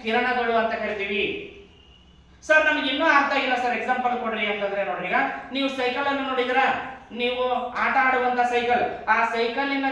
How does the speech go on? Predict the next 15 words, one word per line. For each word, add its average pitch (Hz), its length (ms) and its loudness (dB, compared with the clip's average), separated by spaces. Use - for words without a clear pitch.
ಚಕ್ರದಲ್ಲಿ, 254 1040 -4
ಹೌದಾ, 226 560 0
ಚಕ್ರದಲ್ಲಿ 247 880 -2
ಲೈನ್ಸ್ 254 340 0
ಗಳಿರ್ತಾವ 240 400 2
ನೋಡಿದ್ರ, 240 280 0
ಈ 247 120 -6
ತರ, 247 160 0
ಈ 240 100 -6
ತರ, 247 160 0
ಅದಕ್ಕೆ 269 380 0
ಏನಪ್ಪಾ 247 280 0
ಅಂತಂದ್ರೆ - 600 -2
ಉದಾಹರಣೆ, 214 800 2
ಹೌದಾ, - 500 -2